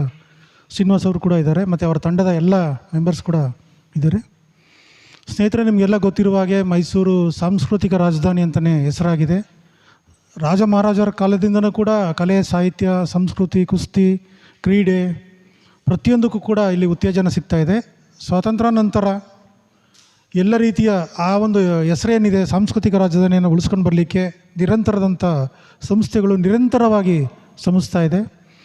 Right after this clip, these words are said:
ನಾನು ನಿರಂತರ ತಂಡವನ್ನು ಡೇ ಒನ್ನಿಂದ ಗಮನಿಸ್ತಾ ಇದ್ದೀನಿ. ಸ್ನೇಹಿತರೆ, ಇವಾಗ ಸರಸ್ವತಿಪುರಂ ಮೇನ್ ರೋಡ್ ಇದೆಯಲ್ಲ, ಅದು ಆ ರೀತಿ ಇರಲಿಲ್ಲ. ಇವರು ಕಚೇರಿಯನ್ನು ಆರಂಭ ಮಾಡಿದಾಗ, ನಾನು ಕಳೆದ ಬಾರಿ ಕೂಡ ಹೇಳಿದ್ದೆ, ಕಚೇರಿಯನ್ನು ಆರಂಭ ಮಾಡಿದಾಗ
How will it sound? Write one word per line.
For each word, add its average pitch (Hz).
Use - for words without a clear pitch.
ನಾನು 233
ನಿರಂತರ 220
ತಂಡವನ್ನು 190
ಡೇ 196
ಒನ್ನಿಂದ 208
ಗಮನಿಸ್ತಾ 180
ಇದ್ದೀನಿ. 180
ಸ್ನೇಹಿತರೆ, 202
ಇವಾಗ 208
ಸರಸ್ವತಿಪುರಂ 202
ಮೇನ್ 202
ರೋಡ್ 208
ಇದೆಯಲ್ಲ, 185
ಅದು 185
ಆ 165
ರೀತಿ 202
ಇರಲಿಲ್ಲ. 190
ಇವರು 214
ಕಚೇರಿಯನ್ನು 240
ಆರಂಭ 214
ಮಾಡಿದಾಗ, 196
ನಾನು 185
ಕಳೆದ 190
ಬಾರಿ 214
ಕೂಡ 208
ಹೇಳಿದ್ದೆ, 185
ಕಚೇರಿಯನ್ನು 240
ಆರಂಭ 214
ಮಾಡಿದಾಗ 202